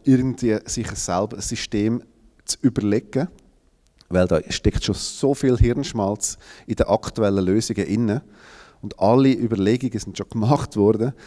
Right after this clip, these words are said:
Wenn ich als Otto Normalverbraucher das Gefühl hätte, ich komme jetzt in Bitcoin, ich bin jetzt, ich bin schon zwei Monate in Bitcoin und ich mache jetzt alles besser, kommt wahrscheinlich so etwas raus. Also lieber auf Standard setzen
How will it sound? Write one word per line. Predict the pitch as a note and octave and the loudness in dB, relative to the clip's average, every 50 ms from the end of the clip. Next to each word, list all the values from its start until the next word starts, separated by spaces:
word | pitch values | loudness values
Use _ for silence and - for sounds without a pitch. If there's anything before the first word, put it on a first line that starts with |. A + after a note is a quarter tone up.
| - - - - | -20 -20 -18 -8
Wenn | - G2+ G#2+ | -4 0 2
ich | B2 D3 D3+ - | 4 4 4 2
als | B2+ G#2+ G#2+ - | -2 -4 -4 -2
Otto | - A2 A2+ - - - G#2+ | 0 0 0 0 0 -2 0
Normalverbraucher | G2+ G2 F#2+ F#2+ F#2 G2 - C#3+ - C#3 A#2+ - A#2 A2+ A2 - | 0 0 0 0 2 2 2 2 0 -4 -4 0 0 0 -2 -2
das | - - - | -8 -10 -10
Gefühl | - - B2 B2 | 0 2 2 2
hätte, | B2+ A2+ - F#2 | 2 0 -2 -4
ich | |
komme | - - A2+ A2+ G#2+ | -2 -2 0 0 0
jetzt | - - - | -2 -4 -6
in | E2+ | -2
Bitcoin, | - C3 B2+ - - - B2+ B2 B2 A2+ | -2 -2 -2 -2 0 2 4 4 4 2
ich | G#2 - | -2 -4
bin | - F#2+ | -4 -6
jetzt, | - - - - - - - - | -6 -6 -10 -10 -10 -14 -18 -20
ich | - | -20
bin | - - - | -18 -12 -12
schon | - - - | -12 -10 -10
zwei | - - - E2+ A2+ A2 | -8 -8 -4 -4 -2 -2
Monate | A2+ A#2+ A#2 - A2 | -2 -2 -2 -2 -2
in | G#2+ | 2
Bitcoin | G#2 C3+ C3+ - - - B2+ B2 C3 C3+ C3 - - - - - | 2 2 2 2 -2 -2 0 0 0 -2 -4 -8 -14 -20 -20 -12
und | - - | -4 -2
ich | F#2+ - | -2 2
mache | G#2 G2 F2+ G2 | 2 2 2 0
jetzt | - - | -2 -2
alles | D#2+ E2+ E2+ - | -2 -2 -2 -6
besser, | - - G2 C#3 - - - A#2+ C#3 G3 - - _ _ _ _ _ _ _ _ _ _ _ _ _ _ _ _ _ _ _ | -4 0 0 0 0 0 -2 -2 -4 -4 -6 -14 _ _ _ _ _ _ _ _ _ _ _ _ _ _ _ _ _ _ _
kommt | - - G2 F#2 | -2 -2 0 0
wahrscheinlich | F2 - F#2+ F2 E2 | 0 -2 -4 -6 -6
so | - - D#2+ | -6 -6 -6
etwas | D2+ - - - - | -8 -8 -10 -14 -14
raus. | - - - - - _ _ _ _ _ _ _ _ _ _ _ _ _ _ _ _ _ _ | -14 -14 -16 -18 -20 _ _ _ _ _ _ _ _ _ _ _ _ _ _ _ _ _ _
Also | - F2 - | -14 -8 -6
lieber | F2+ F2 G2+ A2 A2+ G#2+ | 0 2 4 4 4 2
auf | F#2+ - | -2 -4
Standard | - - A#2 G#2 A#2 B2 B2+ B2 - - | -6 -4 -4 -2 0 0 -2 -2 -2 -2
setzen | - A#2+ A#2 - - - A#2+ A#2 | -4 -4 -4 -4 -4 -6 -6 -8